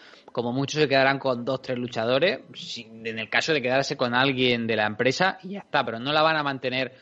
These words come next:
como una empresa satélite, sino que la han comprado para cerrarla de forma defi-, o sea, para, simplemente para darle un poco de liquidez a Gabe Sapolsky, vaya.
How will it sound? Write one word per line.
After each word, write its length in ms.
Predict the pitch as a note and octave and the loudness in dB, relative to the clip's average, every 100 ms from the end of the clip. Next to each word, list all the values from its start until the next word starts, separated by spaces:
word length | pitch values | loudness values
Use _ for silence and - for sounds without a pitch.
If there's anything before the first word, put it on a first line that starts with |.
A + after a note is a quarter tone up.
| _ | _
como 200 | - C3 | -4 -2
una 120 | C#3 | 0
empresa 240 | C3 A#2+ C#3 | -2 -2 -4
satélite, 560 | B2 A2+ D3 C3+ G#2 | -2 0 0 0 -4
sino 180 | - G#2 | -12 -12
que 80 | G2+ | -4
la 80 | A2+ | -4
han 60 | |
comprado 560 | A2+ B2 A#2 B2 B2+ D#3 | 0 -2 2 4 6 4
para 340 | B2+ A2 G#2+ - | 4 2 0 -4
cerrarla 480 | - G#2 C3 G#2+ G2 | -8 2 2 2 -2
de 80 | G2+ | -6
forma 200 | G#2+ G2+ | -4 -4
defi-, 220 | G2+ - | -6 -6
o 20 | |
sea, 200 | - C#3 | -2 0
para, 160 | C#3 C#3 | 0 -2
simplemente 400 | F#3 G#3+ A3 G#3+ | 0 0 2 4
para 140 | F3 | 6
darle 120 | F3+ | 6
un 80 | F3 | 4
poco 180 | E3+ F3 | 2 4
de 120 | D#3 | 4
liquidez 520 | C#3+ A2+ B2+ A#2 A2 | 2 -2 0 2 2
a 140 | G#2+ G#2 | 0 0
Gabe 140 | A2+ | -2
Sapolsky, 500 | A2 G#2 A2 A2 G#2 | 0 -2 -2 -4 -4
vaya. 240 | G#2 F#2+ | -2 -2